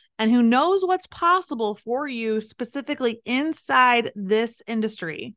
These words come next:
I feel like I should be your pet business coach of choice. I understand the industry and how it plays together.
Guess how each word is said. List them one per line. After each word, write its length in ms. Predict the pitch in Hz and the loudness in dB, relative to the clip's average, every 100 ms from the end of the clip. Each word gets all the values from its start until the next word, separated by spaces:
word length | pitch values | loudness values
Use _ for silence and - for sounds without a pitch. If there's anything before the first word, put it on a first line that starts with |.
| _ _ _ _ _ - | _ _ _ _ _ 2
I 160 | 220 | 4
feel 200 | 220 220 | 4 2
like 160 | 196 196 | 0 2
I 340 | 208 175 - - _ | 4 4 0 -12 _
should 220 | - 208 | -4 -2
be 120 | 196 185 | 0 -2
your 220 | 165 185 | -2 -2
pet 180 | 180 - | -4 -4
business 300 | 175 190 - | -4 -4 -2
coach 300 | 175 - - | -4 -4 -8
of 100 | 196 | -8
choice. 420 | 175 - - - - _ _ _ - | -6 -6 -6 -10 -12 _ _ _ 4
I 140 | 214 | 4
understand 580 | - 226 233 233 226 220 | 6 6 4 4 4 4
the 40 | 220 | 2
industry 560 | 220 220 - 226 220 | 2 0 0 0 0
and 120 | 214 | -2
how 220 | 180 202 196 | -2 -2 -4
it 80 | |
plays 260 | 190 185 180 | -4 -6 -6
together. 460 | 180 170 165 107 | -6 -6 -4 -6